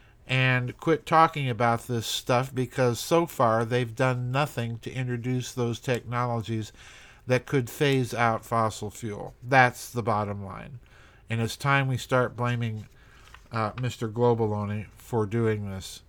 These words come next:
Uh, they, they literally are at war with the rest of us, and it's high time we recognize that fact. Anyway,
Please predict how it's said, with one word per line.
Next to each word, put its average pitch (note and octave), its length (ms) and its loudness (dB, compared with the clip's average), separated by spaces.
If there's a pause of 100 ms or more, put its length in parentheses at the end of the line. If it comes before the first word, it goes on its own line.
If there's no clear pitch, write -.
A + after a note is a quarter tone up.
(720)
Uh, G2+ 360 -2
they, A#2+ 360 2 (220)
they B2+ 400 2
literally C#3+ 720 2
are B2+ 440 6
at B2+ 340 2
war A#2+ 880 2
with A#2+ 360 -4
the A2+ 80 0
rest A#2 400 0
of G2+ 120 -4
us, G2+ 360 -8
and A2+ 240 -4
it's A2+ 240 -6
high A#2+ 240 0
time G#2+ 360 -4
we G#2+ 160 -4
recognize G#2 800 -6
that G2 260 -10
fact. G2 360 -10
Anyway, B2+ 420 -2